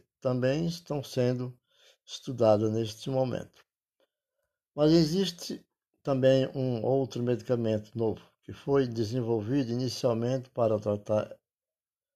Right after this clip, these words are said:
pessoas com o ebola. Então, há que aguardar resultado desses estudos clínicos até o momento atual. Não tem nenhum estudo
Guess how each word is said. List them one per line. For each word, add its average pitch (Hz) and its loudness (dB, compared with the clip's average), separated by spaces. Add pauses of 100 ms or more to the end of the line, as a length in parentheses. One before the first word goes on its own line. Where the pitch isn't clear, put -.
(120)
pessoas 123 -4
com 113 -4
o 113 -4
ebola. 98 -4 (1800)
Então, 131 -2 (760)
há 190 2
que 170 2
aguardar 123 2 (1600)
resultado 117 0
desses 107 -8
estudos 113 -4
clínicos 147 0
até 165 0 (960)
o 139 0
momento 147 6
atual. 120 4
Não 131 2
tem 139 0
nenhum 135 -2
estudo - -8